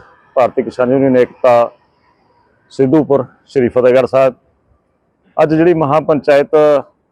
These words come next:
ਦੀ ਗੱਲ ਆਪਾਂ ਕਰ ਰਹੇ ਹਾਂ, ਇਹ ਮਹਾਂ ਪੰਚਾਇਤ ਇਸੇ ਦਾਣਾ ਮੰਡੀ ਸਰਹੰਦ ਦੇ ਵਿੱਚ ਛੇ ਅਪ੍ਰੈਲ ਨੂੰ ਸਵੇਰੇ ਗਿਆਰਾਂ ਵਜੇ ਕਰਾਂਗੇ।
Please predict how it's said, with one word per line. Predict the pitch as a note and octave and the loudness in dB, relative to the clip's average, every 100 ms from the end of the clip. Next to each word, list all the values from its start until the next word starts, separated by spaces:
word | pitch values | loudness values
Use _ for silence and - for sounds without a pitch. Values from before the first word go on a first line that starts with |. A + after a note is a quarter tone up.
| _ | _
ਦੀ | B2+ C3+ A#2+ | -6 -2 0
ਗੱਲ | B2+ C3+ | 0 -2
ਆਪਾਂ | - C3 B2 A2+ _ _ _ - | 0 0 0 -2 _ _ _ -4
ਕਰ | B2+ | 0
ਰਹੇ | B2 C3 | 0 0
ਹਾਂ, | C3+ F#2 _ _ _ _ _ _ _ _ - | -2 -4 _ _ _ _ _ _ _ _ -2
ਇਹ | D#3+ | 0
ਮਹਾਂ | C#3+ C#3+ E3 | 0 -2 -2
ਪੰਚਾਇਤ | D#3 C3+ D3 C#3+ D#3 D3 C#3+ _ _ _ _ | -2 0 2 2 0 0 -2 _ _ _ _
ਇਸੇ | C#3+ C#3 F3+ E3+ | -2 0 -2 0
ਦਾਣਾ | D3 C#3 C#3+ | 2 2 0
ਮੰਡੀ | C3+ C3 | 0 -2
ਸਰਹੰਦ | B2 D3 B2+ | -2 -2 0
ਦੇ | G#2+ C3 | 0 0
ਵਿੱਚ | B2+ - B2 F#2+ _ _ _ - | 0 0 -2 -4 _ _ _ -8
ਛੇ | - C#3 | 0 0
ਅਪ੍ਰੈਲ | D3 C3+ C3 | 2 0 0
ਨੂੰ | B2+ B2 A2+ _ _ | 0 -4 -8 _ _
ਸਵੇਰੇ | - - B2+ C3 | -12 -4 0 0
ਗਿਆਰਾਂ | A#2+ A#2+ A#2+ B2+ | 0 0 0 0
ਵਜੇ | B2 A#2+ A2 _ _ _ _ _ _ _ _ | 0 -2 -4 _ _ _ _ _ _ _ _
ਕਰਾਂਗੇ। | C3+ D3+ D#3 D3 | 0 2 2 -2